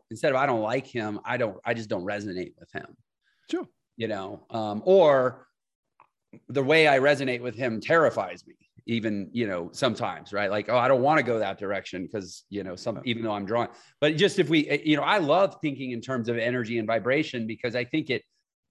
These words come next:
Speaker 1: it gives us a much more precise language for understanding our experience of the world. Um, that's, that's, that's, although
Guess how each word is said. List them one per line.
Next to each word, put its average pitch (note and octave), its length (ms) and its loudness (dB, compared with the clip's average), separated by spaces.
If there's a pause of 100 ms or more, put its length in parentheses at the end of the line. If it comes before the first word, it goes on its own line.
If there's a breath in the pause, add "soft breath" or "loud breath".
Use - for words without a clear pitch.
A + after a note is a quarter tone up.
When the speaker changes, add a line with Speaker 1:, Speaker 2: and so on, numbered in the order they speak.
Speaker 1:
it B2 200 -4
gives D#3 200 2
us C#3 160 -2
a C#3+ 60 2
much D3+ 320 0
more D3+ 140 0
precise C3+ 580 -4
language A#2+ 680 -4 (120)
for A#2 200 -2
understanding A#2+ 560 -4
our G2+ 100 0
experience G#2+ 420 -6
of G2 80 -8
the G2 80 -10
world. G2 480 -2 (560)
Um, G#2+ 460 -6
that's, A2 400 -6
that's, A2+ 260 -8 (140)
that's, A#2+ 300 -6
although C#3 640 4